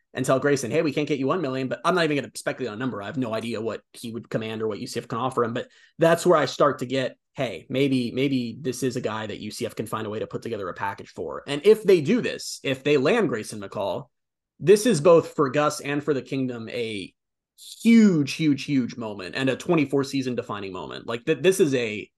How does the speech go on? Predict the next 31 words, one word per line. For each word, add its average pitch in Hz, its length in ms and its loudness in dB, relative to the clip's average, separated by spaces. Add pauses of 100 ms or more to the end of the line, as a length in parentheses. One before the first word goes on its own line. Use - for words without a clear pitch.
(220)
this 202 180 4
would 151 120 2
blow 143 240 6
every 135 240 0
portal 131 420 -2
acquisition 120 480 -8
they've 113 100 -6
ever 113 160 -6
gotten 107 240 -4
out 110 100 -6
of 104 60 -6
the 107 60 -6
water. 113 220 -2
It 120 40 -2
would 147 80 2
blow 233 140 6
most 196 220 6
of 190 60 -2
their 156 80 2
recruiting 139 420 -2
acquisitions 98 520 -10
out 98 100 -4
of - 40 -4
the 110 60 -6
water, 98 200 -4
period. 78 380 -6
I 78 60 -8
mean, 92 120 -8
this 147 140 -6
is 107 140 -10
a, 55 100 -8